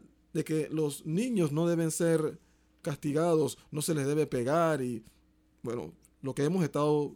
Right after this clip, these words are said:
viendo acerca de estas cosas. Y los efectos de esto sobre este país,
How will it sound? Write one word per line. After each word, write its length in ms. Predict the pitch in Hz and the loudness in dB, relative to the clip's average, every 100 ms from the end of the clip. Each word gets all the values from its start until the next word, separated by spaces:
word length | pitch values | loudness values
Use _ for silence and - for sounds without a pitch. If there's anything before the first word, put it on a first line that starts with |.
| - | -14
viendo 420 | - 123 165 156 | -4 2 2 2
acerca 280 | 127 135 139 | -2 -4 -2
de 80 | 131 | -4
estas 200 | - 127 | -6 -8
cosas. 460 | 131 - 131 180 180 - _ _ _ _ _ _ _ _ | -8 -8 -8 -10 -12 -20 _ _ _ _ _ _ _ _
Y 100 | 220 | 6
los 160 | 196 190 | 8 8
efectos 600 | 175 - 320 339 277 220 | 6 4 2 4 4 6
de 200 | 185 262 | 6 6
esto 380 | 311 190 139 131 | 4 2 0 -2
sobre 280 | - 170 151 | 0 2 2
este 180 | 151 151 | 2 -2
país, 480 | 127 127 127 - | 0 -2 -2 -4